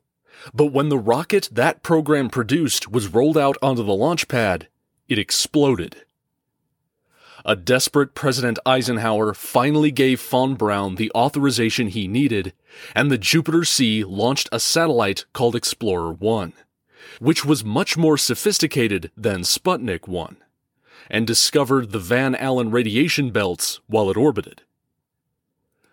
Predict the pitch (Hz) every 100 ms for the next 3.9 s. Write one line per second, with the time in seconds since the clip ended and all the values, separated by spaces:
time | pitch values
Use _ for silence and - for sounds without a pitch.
0 | - 101 - - 151 135 - 135 123 113
1 | - - 101 107 107 98 - - _ _
2 | _ _ _ _ - - - 117 117 -
3 | - 160 170 147 - 107 117 98 -